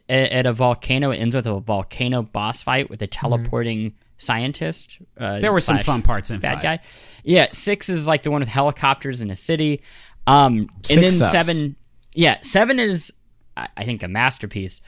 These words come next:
Speaker 1: The weird thing about seven is I feel like it's the entire series in one game. Seven starts with you're, like,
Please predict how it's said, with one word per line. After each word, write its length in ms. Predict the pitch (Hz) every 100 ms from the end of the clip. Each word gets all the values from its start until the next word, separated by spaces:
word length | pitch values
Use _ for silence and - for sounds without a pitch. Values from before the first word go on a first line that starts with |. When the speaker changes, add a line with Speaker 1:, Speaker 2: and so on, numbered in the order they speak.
| - -
Speaker 1:
The 80 | 135
weird 260 | 139 214 226
thing 120 | 185
about 240 | 131 117 -
seven 280 | 127 120
is 140 | 110 -
I 80 | 110
feel 140 | 143 214
like 100 | -
it's 140 | -
the 100 | 135
entire 460 | 104 - 147 127 98
series 560 | - 160 123 101 92
in 200 | - 113
one 200 | 113 107
game. 380 | 98 101 - - - _ _ _ _
Seven 320 | - 220 220
starts 320 | 180 180 160 143
with 220 | 135 123
you're, 220 | 131 131
like, 320 | 120 104 -